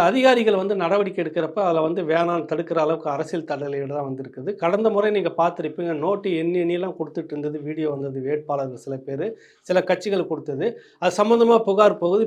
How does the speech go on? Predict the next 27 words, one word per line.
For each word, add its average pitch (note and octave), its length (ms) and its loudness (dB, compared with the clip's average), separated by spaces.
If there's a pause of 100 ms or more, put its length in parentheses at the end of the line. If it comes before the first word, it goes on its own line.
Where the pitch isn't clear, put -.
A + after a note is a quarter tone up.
பிறகு F3+ 260 0
என்ன F#3+ 180 -2
ஆச்சுன்னு D#3 320 -8
தெரியல. C3+ 200 -8 (100)
தேர்தல் A#3+ 340 6
ஆணையம் F3+ 280 0
பத்தி E3 280 -4
என்ன F3 100 -2 (100)
சொல்லுதுன்னா, C#3+ 380 -4 (540)
வழக்கு C#4 420 4
வந்தால் A#3 260 4 (140)
பதிவு A#3+ 320 4
செய்துவிட்டு G3 460 2
நாங்கள் F3+ 260 -2
காவல் G#3 320 6
நிலையத்துல F3 380 0
ஒப்படைச்சிடுவோம். E3 480 -4
அதுக்கு - 200 -2
பிறகு F3 200 -2 (100)
நீதிமன்றம், E3+ 560 -4
காவல்துறை, D3+ 480 -2
அது C3+ 160 -6
வே-, C#3 240 -6
அதோட G3 300 0
முடிஞ்சது D#3 360 -4
எங்க C3+ 220 -6
வேலை B2 180 -8